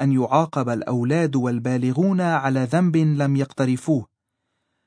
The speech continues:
لقد أخذت قاعة إخوتنا وأخواتنا في تاغنروغ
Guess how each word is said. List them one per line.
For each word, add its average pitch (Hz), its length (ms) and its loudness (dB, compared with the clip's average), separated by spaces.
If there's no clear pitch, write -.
لقد 143 420 0
أخذت 220 540 2
قاعة 170 460 2
إخوتنا 165 760 0
وأخواتنا 151 960 0
في 147 220 -2
تاغنروغ 165 680 0